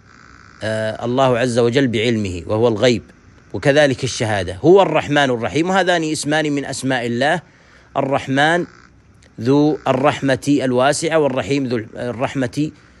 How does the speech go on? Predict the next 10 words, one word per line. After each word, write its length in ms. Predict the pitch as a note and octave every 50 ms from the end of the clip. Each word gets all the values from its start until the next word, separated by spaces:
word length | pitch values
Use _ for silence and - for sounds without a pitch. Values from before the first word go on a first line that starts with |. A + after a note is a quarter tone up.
| - - - -
آه، 540 | G#2+ A#2 A#2+ A#2+ A#2 A#2 A#2 A#2 - - B2
الواصلة. 640 | B2 A#2+ B2+ C#3 D3+ D3+ - - E3+ E3+ F#3 F3+ - - - - _ _ _ - - _ _ _ _ _ -
ومن 800 | - - C3+ C#3 C#3+ C#3+ C#3+ C#3+ C#3+ C#3+ C#3+ C3+ C#3+ D3+ D3+ D3
العلماء 420 | C#3+ C3 B2 D3 D3 C#3+ C#3 C3
من 160 | B2+ C3 B2+ B2
قال 300 | - C3 C#3 C#3 B2+ B2+
الرحمن 600 | B2 A#2 B2+ B2+ - C3 C3 C#3 C#3 B2+ B2 A#2+ _ _ _ -
ذو 220 | - A2+ A2 A2+ C3
الرحمة 720 | C3 C3 B2+ A2 E2+ - A#2+ A#2+ C3+ - - B2+ B2 A#2 -
الشاملة، 720 | A#2 G#2 - - C#3 C3 C#3 D3 D#3 D#3+ E3 E3+ E3 C#3